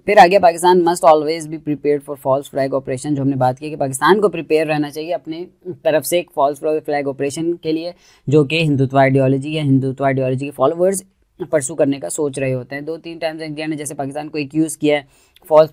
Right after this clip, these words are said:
फ्लैग ऑपरेशन के अंदर, ठीक है। तो इस सारी चीज़ों के अंदर पाकिस्तान को रेडी रहना चाहिए, जैसे पुलवामा अटैक, बाल-,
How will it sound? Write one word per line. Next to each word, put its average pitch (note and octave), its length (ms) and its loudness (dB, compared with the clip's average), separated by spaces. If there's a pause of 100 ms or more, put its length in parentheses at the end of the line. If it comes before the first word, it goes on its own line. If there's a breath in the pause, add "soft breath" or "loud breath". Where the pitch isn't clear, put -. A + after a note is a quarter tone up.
फ्लैग D3 400 2
ऑपरेशन D3 420 -4
के D#3 100 -8
अंदर, C#3 340 0 (840)
ठीक D3 160 -2
है। D3+ 120 -6
तो C#3+ 160 -4
इस E3 180 -6
सारी E3 220 -2
चीज़ों E3 260 -12
के D#3+ 120 -14
अंदर D3+ 180 -8
पाकिस्तान C#3+ 460 -8
को D#3+ 200 -10
रेडी C#3 380 -4
रहना C3+ 260 -4
चाहिए, C#3 280 -10
जैसे C#3+ 160 -10
पुलवामा C#3 440 -6
अटैक, C3+ 320 -4
बाल-, C3+ 360 -8